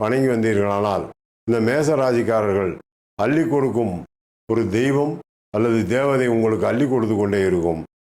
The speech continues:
அந்த தெய்வத்தினுடைய அமைப்பு உங்கள், உங்களை காப்பாற்றும். அப்படி இல்லை என்றால் விஜயாபதி, வள்ளியூரை தாண்டி விஜயாபதி விஸ்வாமித்திர மகரிஷி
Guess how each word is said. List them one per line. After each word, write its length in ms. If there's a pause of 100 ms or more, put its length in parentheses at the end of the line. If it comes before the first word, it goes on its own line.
(160)
அந்த 240 (880)
தெய்வத்தினுடைய 680 (140)
அமைப்பு 360 (640)
உங்கள், 380 (480)
உங்களை 380 (120)
காப்பாற்றும். 500 (560)
அப்படி 260 (100)
இல்லை 160 (100)
என்றால் 300 (460)
விஜயாபதி, 720 (920)
வள்ளியூரை 480 (100)
தாண்டி 340
விஜயாபதி 580 (200)
விஸ்வாமித்திர 580
மகரிஷி 320